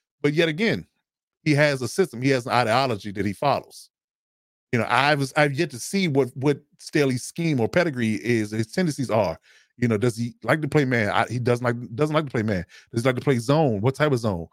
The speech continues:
You know, is it, again, it's, it's a lot of things. I mean, I can go through the weeds of all, all types of zone schemes and man schemes and coverage schemes and, and coverage types. I can go through all of that,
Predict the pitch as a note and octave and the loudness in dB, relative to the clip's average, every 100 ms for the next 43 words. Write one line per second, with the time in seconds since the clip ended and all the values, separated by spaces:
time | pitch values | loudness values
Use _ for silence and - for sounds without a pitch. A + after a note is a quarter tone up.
0 | _ _ _ A#2 G2+ A2 G#2+ G2 F2+ - | _ _ _ -2 0 0 0 -2 -2 -10
1 | - - G#2+ B2+ C3 F#2+ A2+ - D3 C#3 | -12 -4 -2 2 0 2 -2 -2 -4 0
2 | C#3 E3 G3 E3 B2+ B2+ C3 D3 C#3+ D3 | 2 2 0 0 0 0 0 0 0 2
3 | B2 D#3+ D#3+ C3 A2 - - - B2+ C3 | 2 0 2 0 -2 -10 -16 -2 2 4
4 | C#3+ D3 A#2+ G#2+ C#3+ D3 C3 - D3 C3 | 2 0 -2 0 2 2 -2 -2 -2 0
5 | A#2 A2+ C3+ C3 A#2 - C#3+ B2 G#2+ D#3 | 0 0 2 0 -4 -4 -2 0 -2 0
6 | C3+ - C3 B2 A#2+ A2+ G#2+ G2 - - | 0 -2 -2 0 0 0 -2 -4 -10 -20
7 | - D#3 B2 - E3 C3 C3+ C#3 D3+ C3+ | -2 0 2 0 -2 -2 -2 -2 0 2
8 | C#3+ A#2+ D#2+ | 2 2 -2